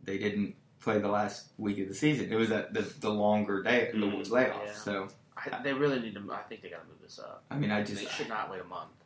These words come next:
Speaker 3: I'm sorry.
Speaker 2: It's tough. I mean,
Speaker 3: It's just
Speaker 2: but
Speaker 3: too long.
Speaker 2: yeah.
Speaker 3: It's like a whole nother season. I mean, I get it for the practices, but it's still too long.
Speaker 2: I think it, it does work out, though, when it comes down to school, um, finishing up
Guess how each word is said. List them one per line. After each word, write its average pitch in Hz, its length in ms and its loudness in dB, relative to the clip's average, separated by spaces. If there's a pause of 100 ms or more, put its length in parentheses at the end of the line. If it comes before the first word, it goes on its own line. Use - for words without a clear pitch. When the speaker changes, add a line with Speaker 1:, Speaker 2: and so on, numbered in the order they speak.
(120)
Speaker 3:
I'm - 100 -20
sorry. 92 440 -6 (240)
Speaker 2:
It's - 200 -4
tough. 95 360 2
I 95 80 0
mean, 101 140 0
Speaker 3:
It's 98 200 -2
just 95 160 2
Speaker 2:
but 151 60 -6
Speaker 3:
too 135 80 -6
long. 135 300 -6 (540)
Speaker 2:
yeah. 110 160 0
Speaker 3:
It's 123 60 4
like 127 120 6
a - 40 0
whole 151 140 -2
nother 151 240 0
season. 160 360 -6
I 104 60 -6
mean, 127 100 -2
I 127 100 0
get 143 180 4
it - 160 -4
for 127 80 -8
the 104 80 -10
practices, 98 800 -6
but 85 300 -12
it's - 140 -18
still 151 200 -4
too - 240 -18
long. 80 220 -12 (1080)
Speaker 2:
I 113 60 -8
think 131 160 -4
it, 98 240 -2
it 98 140 0
does 92 200 -6
work 95 240 -8
out, - 220 -2
though, 90 420 -2
when 92 160 -8
it - 140 -14
comes 90 220 -6
down 90 280 -4 (100)
to 82 360 -6 (420)
school, 101 800 4 (500)
um, 90 420 -2 (140)
finishing 95 460 -6
up 90 340 -2